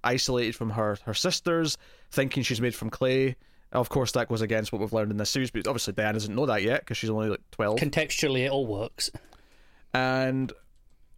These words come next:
Speaker 1: yeah, so y-, you've got the story of, of him training her, and then eventually sort of putting her through these various tests,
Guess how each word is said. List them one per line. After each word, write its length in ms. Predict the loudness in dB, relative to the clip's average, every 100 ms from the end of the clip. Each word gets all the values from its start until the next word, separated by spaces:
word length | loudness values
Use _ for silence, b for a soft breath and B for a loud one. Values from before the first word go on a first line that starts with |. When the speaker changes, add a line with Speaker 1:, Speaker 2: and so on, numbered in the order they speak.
| -12 0
Speaker 1:
yeah, 220 | 2 2
so 220 | 2 0
y-, 40 | 0
you've 440 | -2 -4 -2 -2 0
got 120 | 2
the 80 | 0
story 340 | 2 2 4
of, 300 | 2 -2 -6
of 200 | -4 -4
him 200 | -2 -2
training 380 | 0 0 2 2
her, 180 | 2 2
and 140 | 0 0
then 140 | 0
eventually 800 | 2 2 2 2 2 2 2 0 b b b b b b -8
sort 180 | 0 0
of 80 | 2
putting 160 | 2
her 60 | 2
through 260 | 2 2 2
these 160 | 2
various 380 | 2 2 2 0
tests, 720 | 2 4 4 4 2 0 -2